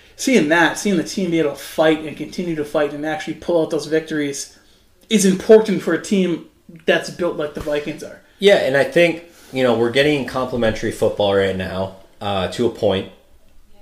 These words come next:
Speaker 2: but it's coming in spurts, and it's fun to watch. <coughs> It's fun to watch the team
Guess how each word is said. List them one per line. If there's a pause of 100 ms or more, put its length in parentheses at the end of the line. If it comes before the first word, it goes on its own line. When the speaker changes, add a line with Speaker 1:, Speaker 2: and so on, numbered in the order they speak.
(160)
Speaker 2:
but
it's
coming
in
spurts, (120)
and (1300)
it's
fun
to
watch. (160)
<coughs> (680)
It's
fun
to
watch
the
team